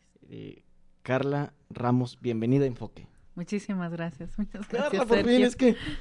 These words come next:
Speaker 2: <laughs>
Speaker 1: digo, yo tenía ya muchísimas ganas de, de que, primero, de que estuvieras aquí con nosotros, que nos acompañaras.
Speaker 2: Gracias.
Speaker 1: Eh, he venido siguiendo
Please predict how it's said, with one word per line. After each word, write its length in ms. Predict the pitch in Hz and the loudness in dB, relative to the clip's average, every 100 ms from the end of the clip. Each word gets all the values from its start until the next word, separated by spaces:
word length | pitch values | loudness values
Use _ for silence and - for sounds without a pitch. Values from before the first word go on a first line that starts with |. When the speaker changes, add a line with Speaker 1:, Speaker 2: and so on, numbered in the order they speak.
| - | -4
Speaker 2:
<laughs> 280 | 285 - 262 | -2 4 6
Speaker 1:
digo, 160 | 165 147 | 8 8
yo 200 | 185 214 | 10 8
tenía 320 | - 196 180 175 | 6 6 6 6
ya 200 | 170 170 | 4 4
muchísimas 600 | 170 156 - 165 151 127 | 4 0 -2 -4 -4 -4
ganas 240 | 131 143 | -8 -8
de, 140 | 127 | -10
de 180 | - 110 | -12 -16
que, 160 | 107 90 - - | -16 -16 -10 -8
primero, 320 | 135 143 151 | -2 2 2
de 140 | 135 | 0
que 80 | - | -8
estuvieras 380 | 117 117 147 131 | -10 -2 -2 -2
aquí 140 | 120 | -10
con 140 | - 123 | -8 -8
nosotros, 440 | 110 104 - 127 | -8 -12 -12 -12
que 80 | 107 | -10
nos 120 | 104 | -12
acompañaras. 720 | 101 104 101 113 120 123 - - | -12 -10 -6 -4 -2 -2 -6 -14
Speaker 2:
Gracias. 320 | 156 147 - - _ - | -16 -16 -16 -20 _ -14
Speaker 1:
Eh, 380 | 117 113 110 107 _ _ - - - | -6 -4 -4 -6 _ _ -20 -20 -12
he 120 | - 131 | -2 4
venido 360 | 143 147 156 | 6 6 4
siguiendo 720 | 151 139 143 143 151 147 135 | 2 -2 -2 0 4 2 0